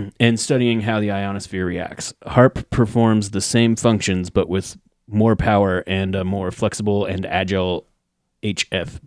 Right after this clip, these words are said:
beam. H F is high frequency. Uh, research at, at harp has included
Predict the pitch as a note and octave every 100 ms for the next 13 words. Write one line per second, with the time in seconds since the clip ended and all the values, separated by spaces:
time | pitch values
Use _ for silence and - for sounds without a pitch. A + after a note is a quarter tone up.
0 | - E2+ E2 - - - G#2+ G2 E2 -
1 | - E2+ - - - - - - _ _
2 | _ _ _ _ _ _ _ _ A#2+ A2+
3 | A2 G#2+ B2 C3 C#3+ B2+ A#2+ A#2+ - _
4 | _ _ - A2+ A#2 G2+ A2+ A2+ - -
5 | A2+ G#2+ G#2+ - A2+ A2 A#2+